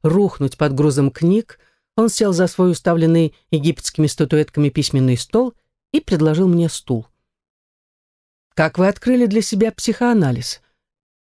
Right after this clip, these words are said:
Этим варварским словом он величал метод, разработанный еврейским магом Фрейдом. Я рассказала ему о посредничестве тёти Виви. Видимо, моё объяснение ему не понравилось, потому что он скривился.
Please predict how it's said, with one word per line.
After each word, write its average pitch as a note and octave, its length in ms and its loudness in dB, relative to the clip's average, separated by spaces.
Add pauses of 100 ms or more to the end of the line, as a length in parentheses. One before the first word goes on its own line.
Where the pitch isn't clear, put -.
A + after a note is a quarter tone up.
(260)
Этим F3 360 0
варварским D3+ 640 0
словом D#3 480 0 (280)
он D#3 140 2
величал D#3 420 0
метод, F3+ 400 0
разработанный D#3 800 0
еврейским D3+ 580 0
магом C#3+ 440 0 (100)
Фрейдом. B2 640 -2 (1200)
Я F3 260 2
рассказала B3+ 540 0
ему B3 260 0 (180)
о E3 100 -2
посредничестве D#3+ 880 -2 (200)
тёти F3 280 0
Виви. D#3 480 -2 (840)
Видимо, C#3 280 2
моё C#3+ 240 2
объяснение C#3+ 580 2
ему C#3+ 160 2
не C#3+ 100 2
понравилось, D3+ 680 0 (200)
потому F3+ 280 0
что - 160 -2
он F3+ 80 2
скривился. C#3+ 720 -2